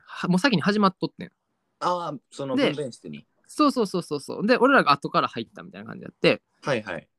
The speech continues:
Speaker 1: で、その、やっぱりな、そのなんか、俺も、ほんまか、これもう専門家じゃないから、シーンは全然わからんから、全然鵜呑みにしてもらってあれやねんけど、
Speaker 2: はい。はい。
Speaker 1: あの、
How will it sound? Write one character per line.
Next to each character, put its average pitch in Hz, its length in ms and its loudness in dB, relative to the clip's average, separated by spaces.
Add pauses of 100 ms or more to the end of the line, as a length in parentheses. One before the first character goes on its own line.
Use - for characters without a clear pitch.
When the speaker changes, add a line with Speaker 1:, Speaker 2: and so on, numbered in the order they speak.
(140)
Speaker 1:
で、 214 300 4 (460)
そ 170 160 2
の、 165 220 6
や 180 80 4
っ 180 40 -4
ぱ 247 120 6
り 156 60 2
な、 123 120 0
そ 131 100 -6
の 127 100 -4
な 143 80 -6
ん - 20 -18
か、 123 220 -4
俺 180 160 2
も、 135 120 -4 (300)
ほ 202 140 -4
ん 202 40 2
ま 175 120 0
か、 160 160 0
こ 147 100 4
れ 143 60 4
も 143 100 -2
う 139 40 -4
専 214 160 0
門 208 180 2
家 196 100 4
じ 151 80 0
ゃ 127 40 0
な 123 60 -2
い - 20 -6
か 110 100 -6
ら、 - 40 -6
シ - 240 -8
ー 185 220 0
ン - 20 -4
は 113 80 -6
全 151 160 0
然 143 100 0
わ 160 100 0
か 160 120 0
ら 151 100 0
ん 147 80 -6
か 101 120 -10
ら、 98 260 -8
全 147 200 -4
然 143 120 0
鵜 123 160 -2
呑 143 180 -4
み 143 60 -2
に 143 100 -2
し - 80 -12
て 156 80 -2
も 139 100 -2
ら 113 60 0
っ 101 40 -8
て - 120 -16
あ 113 60 -8
れ 117 80 -6
や 101 60 -12
ね 90 80 -20
ん 76 80 -20
け 101 100 -14
ど、 104 220 -12 (180)
Speaker 2:
は 123 100 -4
い。 117 40 0
は 117 60 0
い。 - 40 0
Speaker 1:
あ 113 40 0
の、 113 80 -2